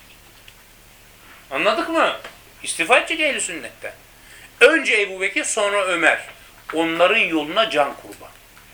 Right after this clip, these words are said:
İsteyen kabul eder, isteyen etmez. Kimseyi zorla ehl-i sünnette tutmuyoruz. Ama şimdi herkes ehl-i sünnete kendini nispet ediyor. Hayır. Dört mezhepte de böyle.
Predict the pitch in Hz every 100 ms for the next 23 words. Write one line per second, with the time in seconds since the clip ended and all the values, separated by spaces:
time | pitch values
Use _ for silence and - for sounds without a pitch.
0 | - - - - - 185 - 214 202 175
1 | 135 127 120 180 294 330 165 - 190 196
2 | 190 160 - 180 170 175 165 170 165 165
3 | 160 165 151 - 208 202 165 107 - -
4 | - - - - - - - - - -
5 | - 135 143 180 175 220 220 208 196 196
6 | 190 196 196 196 175 143 127 123 110 98
7 | 98 - - - - - - - - -
8 | - - - - - - - - - -
9 | - - - - 175 311 339 269 240 233
10 | - 240 247 185 156 117